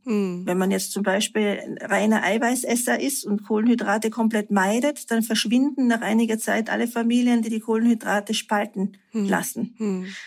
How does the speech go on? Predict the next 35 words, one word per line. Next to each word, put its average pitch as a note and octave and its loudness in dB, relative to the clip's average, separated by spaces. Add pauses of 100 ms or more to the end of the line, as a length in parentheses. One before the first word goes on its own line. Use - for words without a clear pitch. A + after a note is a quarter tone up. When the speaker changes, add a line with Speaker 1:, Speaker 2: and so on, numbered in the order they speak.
(220)
Speaker 2:
Und A3 2
man G#3+ 2
bekommt A3 0
ein G#3 0
nicht A#3+ 0
mehr A3+ 2
so A3 -2
breit G#3+ -2
gefächertes G#3+ -4
Mikrobiom. G3+ 0 (140)
Das G#3 -6
heißt, F#3+ -4
die G3+ 0
Mikrobiom A3+ 2
wird A#3+ 2
dann A3+ 2
sehr - -2
einseitig F#3 0
besiedelt. F#3+ -6
Speaker 1:
Mhm. F#3+ 0
Speaker 2:
Und G#3 4
das C4 0
führt C#4+ -2
dann C#4 2
eben B3+ 0
dazu, B3 0
dass A#3 -2
es A3+ -6
zu - -2
einem G#3 4
Mangel A#3 2
zum G3+ -2
Beispiel B3+ -2
an C4 0
Lacto- B3 -2